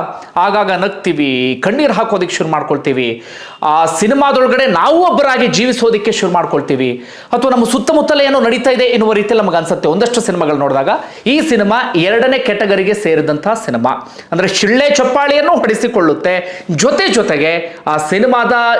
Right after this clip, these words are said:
ಜೊತೆಗೆ ನಾವು ಕೂಡ ಸಾಕ್ತಾ ಹೋಗ್ತೀವಿ. ಆಗಾಗ ಅಳ್ತೀವಿ, ಆಗಾಗ ನಗ್ತೀವಿ, ಆಗಾಗ ನಮ್ಮನ್ನ ಈ ಸಿನಿಮಾ ಬಡಿದೆಬ್ಬಿಸ್ತಾ ಹೋಗುತ್ತೆ, ಆಗಾಗ ನಮ್ಮನ್ನ ರೊಚ್ಚಿಗೆಬ್ಬಿಸ್ತಾ ಹೋಗುತ್ತೆ.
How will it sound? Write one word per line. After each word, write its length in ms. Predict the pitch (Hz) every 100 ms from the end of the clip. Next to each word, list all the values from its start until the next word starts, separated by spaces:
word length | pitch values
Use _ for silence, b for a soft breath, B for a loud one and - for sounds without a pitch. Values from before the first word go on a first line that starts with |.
| 202 156
ಜೊತೆಗೆ 320 | 285 302 302
ನಾವು 320 | 202 202 254
ಕೂಡ 220 | 220 302
ಸಾಕ್ತಾ 440 | 302 294 170 - 202
ಹೋಗ್ತೀವಿ. 560 | 147 - - 127 127 - B B -
ಆಗಾಗ 400 | 165 190 240 254
ಅಳ್ತೀವಿ, 680 | - 151 151 139 131 120
ಆಗಾಗ 500 | 113 165 185 247 285
ನಗ್ತೀವಿ, 500 | 214 190 - 151 135
ಆಗಾಗ 400 | 120 214 233 277 269 190 B B B
ನಮ್ಮನ್ನ 360 | 160 214 233 220
ಈ 100 | 202
ಸಿನಿಮಾ 300 | 190 196 185
ಬಡಿದೆಬ್ಬಿಸ್ತಾ 640 | 180 220 320 233 302 -
ಹೋಗುತ್ತೆ, 420 | 196 196 170 170
ಆಗಾಗ 320 | 143 185 269 302
ನಮ್ಮನ್ನ 280 | 285 240
ರೊಚ್ಚಿಗೆಬ್ಬಿಸ್ತಾ 720 | 185 254 254 294 262 269 - 277
ಹೋಗುತ್ತೆ. 600 | - 185 185 170 131